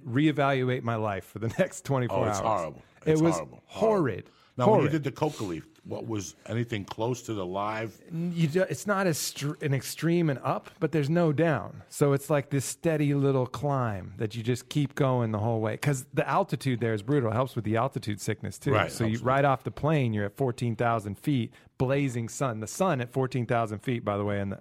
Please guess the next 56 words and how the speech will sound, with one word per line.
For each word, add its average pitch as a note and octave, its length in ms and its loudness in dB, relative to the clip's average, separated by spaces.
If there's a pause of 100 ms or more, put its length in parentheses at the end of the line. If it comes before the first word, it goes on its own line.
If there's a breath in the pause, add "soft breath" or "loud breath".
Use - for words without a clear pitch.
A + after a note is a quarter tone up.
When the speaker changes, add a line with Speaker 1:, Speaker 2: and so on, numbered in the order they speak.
Speaker 1:
in G#2 80 -4
the G2 80 -6
Sacred A2+ 360 -4
Valley G#2 320 0
is F2+ 180 -10
like G2 180 -6
nothing G#2 300 -4
you've G2 140 -2
ever F#2 200 -2
experienced. - 600 -6 (460 soft breath)
Like, G2+ 300 -8
you're, G2+ 160 -2 (260)
you, A#2+ 360 0
you C3+ 80 2
wonder D3 280 4
why B2+ 220 4
the A#2 100 -2
Incas A#2 280 0
worship A2+ 340 -2
the A2 80 -8
sun, G#2 380 -2
'cause G2+ 140 -8
it's F#2+ 140 -12
so C3+ 320 -4
dominant A2+ 460 -2
there. G#2 220 -8 (360 loud breath)
But G3+ 100 4
anyways, C3+ 300 4
you're C#3 80 2
walking D#3 300 2
out C3 220 0
there, C3 240 4
and A#2+ 120 0
then A2+ 180 -2
the G2+ 40 -10
first C#3 320 2
thing C3+ 180 2
off B2+ 180 0
the B2+ 60 -6
plane, A#2+ 380 0
you F2+ 140 -4
have F#2+ 260 -2
coca A2+ 280 -2
leaves, G2+ 440 0
you G#2 80 -4
have F#2+ 140 -6
coca - 260 -4
tea, A2 180 -4
'cause C3 200 -2
they C#3+ 100 0
know C3+ 140 2
the F#2+ 80 -4
tourists G2 360 -8
want G#2 140 -8
that F#2+ 160 -10
shit. - 160 -8